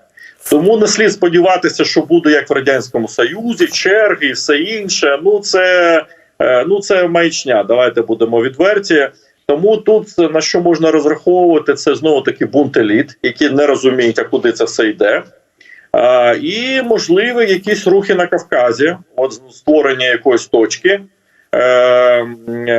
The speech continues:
гарячої. А, ну і якщо Україна на-, нарешті, наприклад, зробить свою зброю, сподіваюся, це йде, і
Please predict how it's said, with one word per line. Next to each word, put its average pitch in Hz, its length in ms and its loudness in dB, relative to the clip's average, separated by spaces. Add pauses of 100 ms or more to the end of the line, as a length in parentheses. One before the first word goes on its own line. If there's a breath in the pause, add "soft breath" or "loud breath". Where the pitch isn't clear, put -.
гарячої. 127 680 0 (580)
А, 123 220 2 (100)
ну 240 200 -4
і 247 80 -6
якщо 190 460 0
Україна 185 680 0
на-, 147 200 2
нарешті, 143 500 0
наприклад, 139 600 -2
зробить 139 340 0
свою 120 280 -6
зброю, 113 680 2
сподіваюся, 139 680 2
це 127 200 -2
йде, 127 340 0
і 170 520 -2